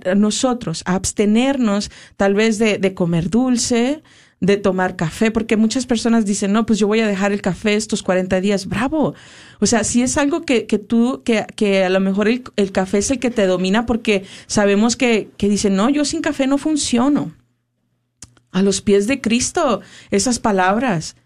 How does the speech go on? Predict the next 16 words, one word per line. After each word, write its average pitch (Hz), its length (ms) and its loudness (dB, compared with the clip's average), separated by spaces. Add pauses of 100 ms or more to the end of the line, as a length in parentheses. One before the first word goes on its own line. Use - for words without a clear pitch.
(280)
A 196 120 2
los 202 160 2
pies 202 200 2
de 233 140 0
Cristo, 269 440 -2
todo 269 200 0
eso 262 240 -2
que 269 140 0
decimos, 233 500 0
"No, 240 80 2
es 240 100 0
que 285 140 0
yo 254 140 0
no 262 180 0
puedo 254 260 0
vivir". 247 460 2